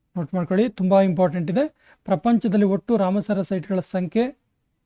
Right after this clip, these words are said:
ಇದು ಎರಡು ಸಾವಿರದ ಐದುನೂರು ಇದೆ, ಟೂ ತೌಸಂಡ್ ಫೈವ್ ಹಂಡ್ರೆಡ್ ಇರುವಂಥದ್ದು. ನೋಟ್ ಮಾಡ್ಕೊಳ್ಳಿ, ಇಂಪಾರ್ಟೆಂಟ್ ಇದೆ. ನೆಕ್ಸ್ಟ್ ಕ್ವೆಶ್ಚನ್‌ಗೆ ಹೋಗೋಣ.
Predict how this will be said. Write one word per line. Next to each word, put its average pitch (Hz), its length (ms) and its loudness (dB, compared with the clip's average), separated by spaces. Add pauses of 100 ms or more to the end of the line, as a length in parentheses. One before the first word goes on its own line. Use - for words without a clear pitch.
(460)
ಇದು 190 220 2
ಎರಡು 202 460 0
ಸಾವಿರದ 202 460 0
ಐದುನೂರು 180 420 -2
ಇದೆ, 160 320 -8 (760)
ಟೂ 190 120 -2
ತೌಸಂಡ್ 202 380 -4
ಫೈವ್ 180 320 -4
ಹಂಡ್ರೆಡ್ 170 300 -4
ಇರುವಂಥದ್ದು. 156 680 -8 (640)
ನೋಟ್ 175 200 -6
ಮಾಡ್ಕೊಳ್ಳಿ, 175 300 -4
ಇಂಪಾರ್ಟೆಂಟ್ 165 460 -4
ಇದೆ. 196 140 -2 (800)
ನೆಕ್ಸ್ಟ್ 175 180 -8
ಕ್ವೆಶ್ಚನ್‌ಗೆ 170 320 -2
ಹೋಗೋಣ. 160 200 0